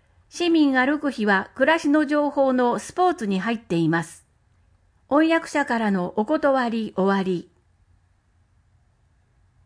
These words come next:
表紙には、サッカーラグビー場、人工芝が、水島緑地福田公園にオープンというタイトルと、人工芝のサッ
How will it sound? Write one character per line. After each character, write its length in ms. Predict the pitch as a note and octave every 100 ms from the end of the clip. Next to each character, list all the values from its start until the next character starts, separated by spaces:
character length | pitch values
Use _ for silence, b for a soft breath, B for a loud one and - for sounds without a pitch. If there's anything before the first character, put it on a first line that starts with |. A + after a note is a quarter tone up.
| _ _ _
表 240 | D4+ D#4 D4+
紙 40 | D4
に 160 | B3+
は、 280 | G#3 F#3 F3+ - _ _ _
サ 200 | - D#4
ッ 160 | D#4+ -
カ 220 | A3 G3
ー 40 | F#3
ラ 120 | G#3+
グ 120 | C4+
ビ 220 | C4 B3
ー 20 |
場、 380 | G#3 G#3+ G3+ - _ _ G#3
人 240 | C4+ E4+
工 180 | E4+ D#4
芝 400 | - F3+ C#3+ - _ -
が、 360 | G3 G3+ G3 b b b b _
水 240 | B3 D4
島 260 | D#4+ D#4+ D#4+
緑 280 | F4 E4+ C4+
地 240 | A3+ G#3+
福 260 | G#3 B3 D#4
田 160 | E4 D#4+
公 240 | E4 D4+
園 160 | B3 G3+
に 180 | F#3+ -
オ 180 | C#4 C#4+
ー 20 |
プ 140 | G#3
ン 220 | F3 D#3 - _
と 140 | C#4 C4+
い 120 | C4+
う 120 | C#4
タ 160 | C4+ C4+
イ 100 | B3
ト 140 | G#3+
ル 140 | G3 F#3
と、 340 | E3 D3+ - _ _ _ _ _ _ _ _ _ _
人 240 | B3 D4 D4+
工 180 | F4
芝 300 | E4 C#4 A#3+
の 260 | G#3 F#3+ F#3
サ 220 | -
ッ 40 | D#4+